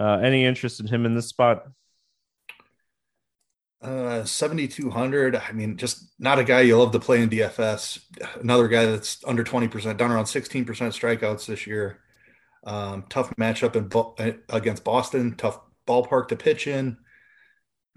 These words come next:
Speaker 2: Struggles with hard contact to righties. Boston has plenty of right-handed power. He's cheap. Um, maybe he get, he runs into some babip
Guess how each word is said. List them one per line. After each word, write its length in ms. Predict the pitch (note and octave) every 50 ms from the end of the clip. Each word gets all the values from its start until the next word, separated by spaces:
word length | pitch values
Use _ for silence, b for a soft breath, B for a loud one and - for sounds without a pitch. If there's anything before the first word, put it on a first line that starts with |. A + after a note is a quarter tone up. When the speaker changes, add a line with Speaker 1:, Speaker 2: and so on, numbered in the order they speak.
| b b b b b b b - - - _ _ _ -
Speaker 2:
Struggles 400 | - - B2+ B2+ B2 B2+ A#2 A2+
with 100 | B2 A#2
hard 220 | - A#2 A#2 A2
contact 460 | - A2+ A#2 A#2 A2+ A2+ A#2 G2+ - -
to 60 | G2
righties. 560 | G2+ A2+ B2+ C3+ C3 C3 B2+ B2 A#2+ A#2 -
Boston 340 | - G#2 G2+ - - - F#2+
has 260 | G#2+ G#2 - - - _ _ _ _ _ -
plenty 240 | - B2 B2+ B2+
of 80 | A#2+ A2+
right-handed 440 | A#2+ A#2 A2 A2 B2+ A#2+ A2 F#2 -
power. 560 | - A#2+ B2 C3 C3 C3+ C3+ C3 A#2 - b b b b b b b b b b b b _
He's 220 | - D3 C3+ -
cheap. 420 | - - D3+ D#3 E3 F3 E3+ - - - - - - _ _
Um, 540 | A#2 A#2 A2+ A2 A2 G#2 G2 G2 G2 b b b b b b _ _ _ _
maybe 300 | - A#2 A#2 B2+ A#2+ B2+
he 140 | B2+ B2+ B2
get, 180 | B2 C3 A#2+ A#2
he 300 | - C#3 B2+ A2 A#2 - -
runs 220 | B2+ A#2+ A#2+ A#2
into 160 | B2 A#2 A2+
some 160 | A2 - A2+
babip 420 | G2 G2+ G#2 A2 A2+ A#2+ A2+ -